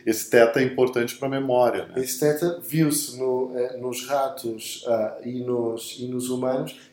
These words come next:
Speaker 2: que é muito importante para formar a memória. Por exemplo, um estudo muito importante na área tem a ver com a relação entre teta e quão teta é importante para associar marcas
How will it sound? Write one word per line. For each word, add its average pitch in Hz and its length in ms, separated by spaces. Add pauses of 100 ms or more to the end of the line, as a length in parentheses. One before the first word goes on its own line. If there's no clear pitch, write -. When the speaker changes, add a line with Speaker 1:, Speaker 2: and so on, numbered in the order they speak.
Speaker 2:
que - 100
é 143 60
muito 147 360
importante 147 800
para 147 200
formar 147 380
a 156 120
memória. 147 420 (480)
Por 131 100
exemplo, 117 520 (120)
um 131 140
estudo 127 720
muito 139 260
importante - 480
na 135 100
área 135 260
tem 147 160
a 143 40
ver 143 240
com 143 120
a 139 120
relação 143 720 (320)
entre 147 300
teta 147 720 (220)
e 170 420 (200)
quão 160 440
teta 156 300
é 147 80
importante 156 480
para 156 280 (300)
associar 147 1000
marcas 165 920